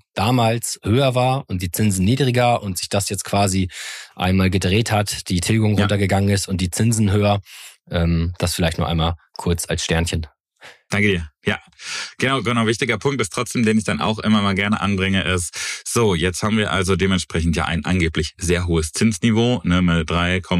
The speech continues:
Speaker 2: vier, oh, wo ich dann sag, ja, okay, jetzt, ähm, muss man sich aber mal überlegen, der ein oder andere, den gibt's ja dann doch, der, äh, schon ein glücklicher Immobilien-Großgrundbesitzer aus der Familie ist. Da hab ich
Speaker 1: Mhm.
Speaker 2: tatsächlich auch schon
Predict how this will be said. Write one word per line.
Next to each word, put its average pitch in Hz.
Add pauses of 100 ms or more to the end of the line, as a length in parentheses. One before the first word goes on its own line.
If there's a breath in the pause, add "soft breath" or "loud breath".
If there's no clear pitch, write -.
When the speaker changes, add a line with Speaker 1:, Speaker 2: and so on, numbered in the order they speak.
(160)
Speaker 2:
vier, 98 (1120 loud breath)
oh, 90
wo 90
ich 87
dann 92
sag, 85
ja, 73
okay, 104
jetzt, -
ähm, 69 (300)
muss 92
man 98
sich 87
aber 85
mal 78
überlegen, 80
der 85
ein 92
oder 92
andere, 98 (320)
den 85
gibt's 87
ja 87
dann 82
doch, 92 (140)
der, 85
äh, 78
schon 87
ein 82
glücklicher 95
Immobilien-Großgrundbesitzer 95
aus 90
der 82
Familie 101
ist. 101
Da 90
hab 90
ich 95
Speaker 1:
Mhm. 87
Speaker 2:
tatsächlich 80
auch 139
schon 85